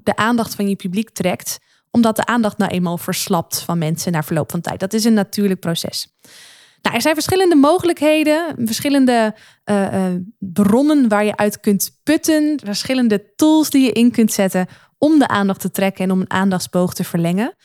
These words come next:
Maar er is één specifieke tool die ik heel specifiek wil benoemen en wil uitlichten in deze podcastaflevering. En dat is het gebruik van kleding. Iets te doen met je kleding.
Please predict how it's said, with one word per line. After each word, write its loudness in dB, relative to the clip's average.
Maar 0
er 2
is -2
één 2
specifieke -2
tool 0
die 0
ik -4
heel 0
specifiek -4
wil -2
benoemen 4
en -4
wil -2
uitlichten -2
in 2
deze 0
podcastaflevering. -6
En 2
dat 0
is 0
het -8
gebruik -2
van -2
kleding. 0
Iets -4
te 0
doen 0
met 0
je -8
kleding. 0